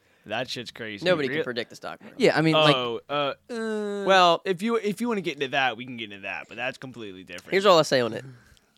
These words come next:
Speaker 2: The average person cannot predict the stock market,
Speaker 1: No.
Speaker 2: but the stock market is indeed controlled by various things.
Speaker 1: Correct. Y-, correct. That's, that's a good way to put it. I would say that, too. I, I mean,
Speaker 2: Yeah.
Speaker 1: the
Speaker 3: For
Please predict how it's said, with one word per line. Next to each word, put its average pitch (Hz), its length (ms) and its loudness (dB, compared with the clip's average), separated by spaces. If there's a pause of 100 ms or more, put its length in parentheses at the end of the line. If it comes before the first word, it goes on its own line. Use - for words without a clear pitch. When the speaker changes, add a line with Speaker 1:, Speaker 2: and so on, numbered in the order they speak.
(1080)
Speaker 2:
The 139 160 2
average 170 260 4
person 127 300 -4
cannot 123 260 -6
predict 113 300 -8
the 117 60 -14
stock 113 280 -6
market, 113 320 -8
Speaker 1:
No. 107 160 -8 (180)
Speaker 2:
but 147 160 -2
the - 60 -14
stock 156 280 -4
market 131 300 -6
is 123 180 -8
indeed 113 300 -8
controlled 113 460 -8
by 104 140 -8
various 104 340 -12
things. - 260 -20 (200)
Speaker 1:
Correct. - 420 -12 (260)
Y-, 113 180 -20
correct. 107 420 -14
That's, - 440 -12
that's 113 200 -16
a - 20 -20
good 104 100 -14
way 95 120 -10
to 87 80 -12
put 80 180 -16
it. 78 100 -14
I 101 120 -6
would 104 120 -12
say 82 180 -12
that, 78 200 -16
too. 71 240 -16
I, 92 240 -12
I 101 60 -18
mean, 113 40 -14
Speaker 2:
Yeah. 98 120 -12 (560)
Speaker 1:
the - 20 -20
Speaker 3:
For 120 60 -6